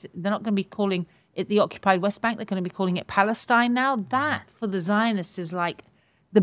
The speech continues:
stab in the heart. So yes,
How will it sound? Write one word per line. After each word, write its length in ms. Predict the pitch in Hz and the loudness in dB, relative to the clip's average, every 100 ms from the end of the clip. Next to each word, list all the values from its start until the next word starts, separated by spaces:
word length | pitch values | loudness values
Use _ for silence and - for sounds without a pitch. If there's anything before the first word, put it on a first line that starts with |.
| - | 4
stab 440 | - 214 190 185 | 0 4 4 4
in 80 | 180 | -2
the 80 | 175 | -2
heart. 480 | - 165 160 - - _ - | -2 -2 -2 -6 -18 _ -20
So 220 | - 233 | -4 2
yes, 580 | 202 180 214 277 - - | 2 4 4 4 -2 -6